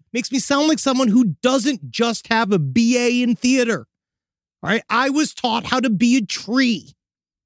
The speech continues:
I was not taught how to survive as an adult.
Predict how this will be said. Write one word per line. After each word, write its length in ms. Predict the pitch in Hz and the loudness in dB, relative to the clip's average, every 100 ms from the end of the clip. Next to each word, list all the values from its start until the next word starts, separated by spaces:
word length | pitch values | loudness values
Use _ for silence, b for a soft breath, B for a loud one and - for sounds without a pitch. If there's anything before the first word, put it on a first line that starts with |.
| - | -4
I 140 | 208 | 0
was 280 | 233 233 - | 0 0 0
not 320 | 220 233 220 - | 0 2 -2 -6
taught 300 | - 247 214 170 | -2 -2 -2 -2
how 120 | 226 | -2
to 100 | 214 | -2
survive 800 | - 220 175 233 214 139 87 - _ _ _ _ - | -2 -4 0 2 2 -2 -8 -18 _ _ _ _ -2
as 200 | 185 156 | 0 2
an 120 | 202 | 0
adult. 580 | 165 180 160 - - | 2 2 0 -4 -10